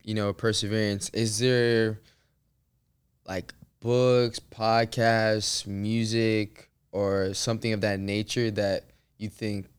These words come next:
s-, helps aid you in that? So, it died again.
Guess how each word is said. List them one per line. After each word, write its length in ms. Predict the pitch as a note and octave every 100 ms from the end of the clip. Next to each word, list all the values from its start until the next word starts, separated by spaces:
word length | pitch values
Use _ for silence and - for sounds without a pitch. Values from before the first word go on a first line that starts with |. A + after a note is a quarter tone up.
| _ -
s-, 140 | - -
helps 640 | G#2+ A#2+ A#2 - - - - -
aid 440 | A2 B2 B2 A#2
you 580 | A#2+ B2 B2 B2 B2 - -
in 260 | A2+ A#2
that? 280 | A#2+ A#2 B2+ - _ _ _ _ -
So, 1400 | - - - D#3+ D#3 D#3 D#3+ D3+ D3 D3 D3 D3 D3 D3 C3+ - -
it 80 | G2+
died 180 | A2
again. 280 | C3 A2 G#2